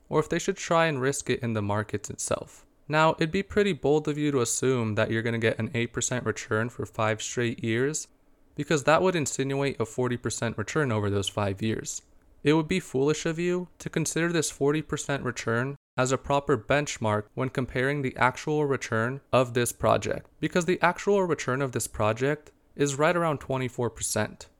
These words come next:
for those five years, because you just do two hundred forty thousand divided by one million. So it's not too bad if you ask me.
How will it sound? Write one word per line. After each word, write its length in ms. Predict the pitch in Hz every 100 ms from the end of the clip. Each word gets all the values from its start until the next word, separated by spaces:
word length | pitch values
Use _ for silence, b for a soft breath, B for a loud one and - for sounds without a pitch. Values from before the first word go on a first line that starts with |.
| _
for 200 | - 120
those 240 | 120 110
five 360 | - 120 120 113
years, 440 | 113 - - - - - _ _
because 260 | - - 123
you 60 |
just 180 | 127 131
do 100 | 131
two 180 | 120 123
hundred 200 | 123 117
forty 220 | - 120
thousand 460 | 110 107 107 113 113
divided 360 | 104 104 104
by 120 | 107 101
one 220 | 104 101
million. 380 | 104 117 139 151 - -
So 160 | 165
it's 100 | 170
not 220 | 185 190 -
too 100 | 190
bad 240 | 131 131
if 160 | 127 127
you 100 | 117
ask 340 | 110 107 -
me. 260 | 117 117